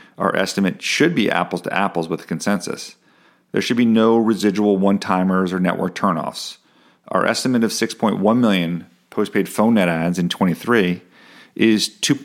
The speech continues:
million, or twenty-four percent, below consensus. Cable is not a disruptor. They're basically prepaid. Remember when cable was supposed to disrupt wireless?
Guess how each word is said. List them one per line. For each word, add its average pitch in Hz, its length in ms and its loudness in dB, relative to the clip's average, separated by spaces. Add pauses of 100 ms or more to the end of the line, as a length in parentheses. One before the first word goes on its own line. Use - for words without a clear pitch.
(140)
million, 101 540 0 (260)
or 104 80 2
twenty-four 123 580 0
percent, 98 500 -2 (520)
below 90 260 4
consensus. 78 760 -6 (1400)
Cable 139 540 0
is 87 180 -2
not 92 260 2
a 95 40 0
disruptor. - 720 -4 (340)
They're 139 220 -6
basically 120 400 0
prepaid. - 500 -2 (800)
Remember 156 360 4
when 143 160 0
cable 104 380 2
was 104 120 2
supposed 95 360 0
to 90 80 -4
disrupt 87 440 0
wireless? 87 600 -2